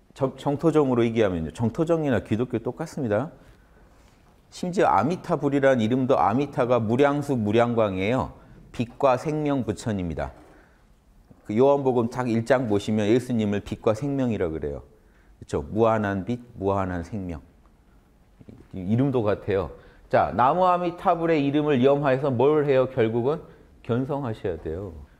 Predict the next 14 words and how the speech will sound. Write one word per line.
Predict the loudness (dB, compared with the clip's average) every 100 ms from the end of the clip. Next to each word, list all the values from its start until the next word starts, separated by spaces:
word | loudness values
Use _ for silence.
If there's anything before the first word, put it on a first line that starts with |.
| -20 -2
그러면 | 0 2
이게 | 0 -2
칭의인데, | -4 -6 -2 -2 0 0 -2 -4
이게 | 0 0 0 -6 -4
불교식으로 | 0 2 0 0 0
뭐죠? | -2 -6 -8 -14 -20 -10
무루선언이에요, | -2 0 2 0 0 -2 -2 0 0 0
무루선언. | 0 -2 -4 -4 -6 -4 0
난 | 0 0
이제 | 0 2 0 -4 -20 -12 0
유루로, | 0 2 2 2
탐진치로 | 0 -4 -2 -2 -2 0 2
살다가 | 2 4 4 4 2
무루의 | 2 0 2 4 4 2